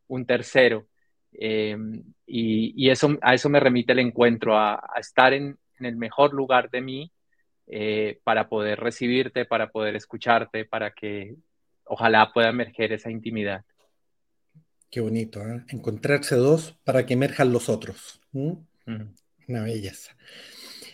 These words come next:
Speaker 2: Cuando, cuando te invité, eh, a conversar, eh, a-,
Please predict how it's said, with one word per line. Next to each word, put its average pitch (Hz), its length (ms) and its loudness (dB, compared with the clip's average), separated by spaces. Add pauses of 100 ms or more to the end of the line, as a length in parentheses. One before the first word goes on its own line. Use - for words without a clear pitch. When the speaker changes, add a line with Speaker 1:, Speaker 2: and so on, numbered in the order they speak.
(160)
Speaker 2:
Cuando, 170 460 2
cuando 160 240 4
te 165 60 0
invité, 160 560 2 (260)
eh, 123 300 -4
a 120 120 -6
conversar, 123 800 -4
eh, 107 680 -4 (1900)
a-, - 160 -12